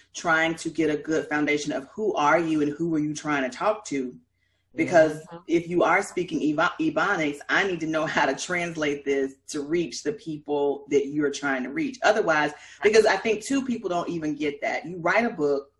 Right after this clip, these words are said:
Speaker 1: the book could be fine, but the book has to be promoted.
Speaker 2: Right.
Speaker 1: So you don't just write a book and put it up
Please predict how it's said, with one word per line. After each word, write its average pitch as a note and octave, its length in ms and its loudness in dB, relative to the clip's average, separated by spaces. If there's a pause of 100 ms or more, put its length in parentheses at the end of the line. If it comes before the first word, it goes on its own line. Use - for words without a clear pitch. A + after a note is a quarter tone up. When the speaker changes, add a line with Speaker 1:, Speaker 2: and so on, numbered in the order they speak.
(760)
Speaker 1:
the - 80 -6
book D#3+ 260 0
could F3 140 -4
be D#3+ 100 0
fine, C3 440 -2 (420)
but F#3 140 -2
the F3+ 60 -10
book F#3+ 220 2
has D#3 320 0
to D#3+ 60 -6
be D3 160 0
promoted. C#3 580 -2 (1160)
Speaker 2:
Right. B2 240 -2
Speaker 1:
So F3+ 60 -2
you G3 160 -4
don't A#3+ 260 4
just A#3 160 -4
write F3 280 2
a F3+ 60 -2
book F#3+ 460 2
and D#3 120 -4
put F3+ 180 -2
it D#3 100 -2
up - 380 -2